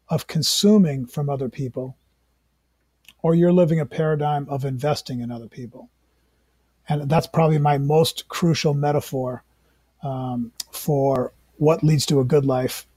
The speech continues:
and what leads to a messed up life. Um, you can make money and get some awards and accomplish some things, um, but if you don't have strong relationships, you won't be able to enjoy that. You won't have a great legacy. You won't be remembered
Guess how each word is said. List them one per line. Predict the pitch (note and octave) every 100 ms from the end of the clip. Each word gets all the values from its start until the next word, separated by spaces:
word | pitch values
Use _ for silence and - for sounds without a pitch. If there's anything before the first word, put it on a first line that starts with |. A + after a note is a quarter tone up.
| _
and | C3+ C3
what | C#3 D3+
leads | C#3+ C3+ C3 -
to | - C3+
a |
messed | B2+ B2+ -
up | C3+ A#2+ B2
life. | A#2+ - - _ _ _ _ _ -
Um, | C3+ C3 B2+
you | C#3+ D#3
can | E3+ D#3
make | D#3 -
money | D#3 D#3+ E3
and | D3
get | D#3
some | - D#3+
awards | D#3 D3 D3+ D3+ D3+ -
and | C3+
accomplish | A#2+ D3+ D3+ D#3 -
some | D#3
things, | C3+ C#3+ C#3+ C3 - - _ _ _ D3
um, | C3+ C3+ B2+ A#2+ _ _ _ _ _ _ _ _ _ _
but | D3 C3+
if | E3
you | D#3+
don't | E3
have | C#3+
strong | - D#3 D3
relationships, | C#3+ D3+ D3 C#3+ A#2+ C#3
you |
won't | C#3 C3+
be | C#3+
able | C3
to | C3
enjoy | B2+ B2 D#3 D#3+
that. | E3+ F3 -
You | C#3
won't | C#3+ C#3+
have | C#3 C3+
a |
great | C3 C3+ B2+
legacy. | D#3 E3 - E3
You | D3
won't | C#3 C#3+
be | C#3+
remembered | C3 C3 C#3+ D#3+ E3 F3